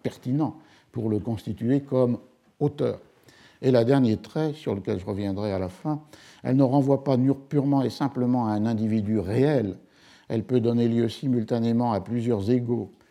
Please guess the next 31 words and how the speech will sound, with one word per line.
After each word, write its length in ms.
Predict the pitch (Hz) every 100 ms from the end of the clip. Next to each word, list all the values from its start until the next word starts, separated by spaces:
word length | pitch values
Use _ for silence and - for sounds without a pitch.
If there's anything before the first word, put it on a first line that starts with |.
| _
à 100 | -
plusieurs 440 | 110 131 117 120 -
positions 500 | 135 120 113 - 107
sujets, 480 | - 101 98 135 151 - _ _ _
que 100 | 117
des 160 | 107
classes 380 | 104 131 120 98
différentes 500 | 113 120 127 117 107
d'individus 560 | 107 107 104 107 123 156
peuvent 240 | - 104
venir 340 | 104 110 135 -
occuper. 560 | - 127 - 113 101 - - -
À 40 | -
partir 360 | 117 - 139
du 120 | 117
moment 380 | 113 120 127 120
où 60 | 107
il 80 | 107
y 20 |
a 60 |
une 80 | 107
fonction 280 | 104 104 110
auteur, 260 | 110 151 151
ce 80 | 147
que 80 | 110
vise 220 | 107 110
la 100 | 104
Foucault, 380 | - 107 156 165
c'est 160 | 139
le 140 | 117 117
fait 360 | - 120 113